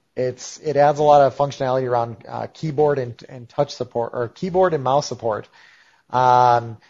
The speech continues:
so you, you get things like if you, uh, if you're in a modern app and you, you bring your cursor to the top of the screen, a, a toolbar pops down, um, like you would expect from a, from a regular application.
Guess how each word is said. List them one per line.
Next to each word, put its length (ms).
so 160
you, 220
you 140
get 180
things 240
like 280
if 160
you, 320
uh, 260
if 120
you're 80
in 40
a 40
modern 360
app 320
and 120
you, 100
you 240
bring 300
your 100
cursor 320
to 40
the 100
top 220
of 60
the 80
screen, 440
a, 200
a 60
toolbar 500
pops 320
down, 480
um, 360
like 200
you 60
would 100
expect 420
from 160
a, 180
from 140
a 60
regular 340
application. 720